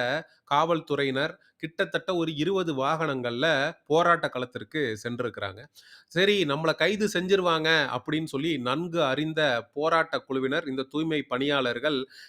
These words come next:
கடைசியில தங்க கிட்ட இருக்கக்கூடிய பிரம்மாஸ்திரத்தை கையில் எடுத்திருக்கிறாங்க. அந்த பிரம்மாஸ்திரம் வேற ஒண்ணும் இல்ல, தேசிய கொடி. அந்த தேசிய கொடியை வந்து கையில் எடுத்து போராட்டக்காரர்கள் எல்லாருமே,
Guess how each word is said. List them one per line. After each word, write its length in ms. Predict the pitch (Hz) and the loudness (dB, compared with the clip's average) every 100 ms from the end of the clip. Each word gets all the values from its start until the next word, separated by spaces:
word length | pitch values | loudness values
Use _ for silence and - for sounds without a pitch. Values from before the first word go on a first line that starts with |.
| _ | _
கடைசியில 880 | 127 139 185 185 - 185 196 202 143 - - | 2 4 2 0 -4 2 4 4 0 -6 -4
தங்க 240 | 135 143 | -2 0
கிட்ட 300 | 143 139 180 | -2 -2 0
இருக்கக்கூடிய 500 | 156 151 135 139 143 127 | 0 -2 -4 -2 -2 -2
பிரம்மாஸ்திரத்தை 1000 | 120 135 165 170 - 131 120 - 131 107 101 | -2 0 0 0 -2 -6 -4 -2 -2 -2 -4
கையில் 260 | 120 123 113 | -4 -4 -4
எடுத்திருக்கிறாங்க. 500 | 104 104 98 98 95 110 _ - - | -8 -10 -8 -8 -10 -20 _ -20 -16
அந்த 240 | - 117 117 | -8 -6 -4
பிரம்மாஸ்திரம் 680 | 113 135 165 160 - 151 | -4 -2 -2 -2 -2 -2
வேற 260 | 131 120 123 | 0 0 0
ஒண்ணும் 220 | 123 131 | -2 -2
இல்ல, 480 | 113 127 147 107 107 110 | -2 0 0 -2 -6 _
தேசிய 480 | 117 160 180 170 123 | -2 -2 0 0 -2
கொடி. 300 | - 113 123 _ - - _ - | -2 -8 -8 _ -20 -20 _ -4
அந்த 240 | 123 117 | -2 0
தேசிய 440 | 117 165 202 208 | 2 2 4 2
கொடியை 360 | 175 147 143 160 | 2 2 2 4
வந்து 260 | 131 123 151 | 2 0 -2
கையில் 300 | 123 143 139 | -2 0 0
எடுத்து 640 | 117 107 143 139 107 104 - | -2 -4 0 0 0 -2 0
போராட்டக்காரர்கள் 800 | 135 147 139 127 117 113 104 104 | 4 4 2 0 -2 -4 -4 -4
எல்லாருமே, 680 | 113 127 117 117 131 113 | 0 0 0 0 0 0